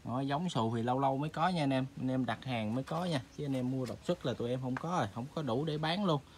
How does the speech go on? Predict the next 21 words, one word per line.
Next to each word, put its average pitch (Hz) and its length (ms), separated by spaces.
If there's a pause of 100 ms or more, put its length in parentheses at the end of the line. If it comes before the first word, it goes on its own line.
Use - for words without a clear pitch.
(460)
Đó, 151 360
toàn 113 240
là 113 100
anh 127 180
em 135 200
mua 139 200
toàn 120 220
là 113 120
đặt 107 180
hàng 113 280
trước 180 260
không 143 180
nha. 143 180 (840)
Anh 143 140
em 131 180
dặn 117 240
trước 180 260
không 139 200
à, 120 100 (180)
tới 156 140
đợt 110 180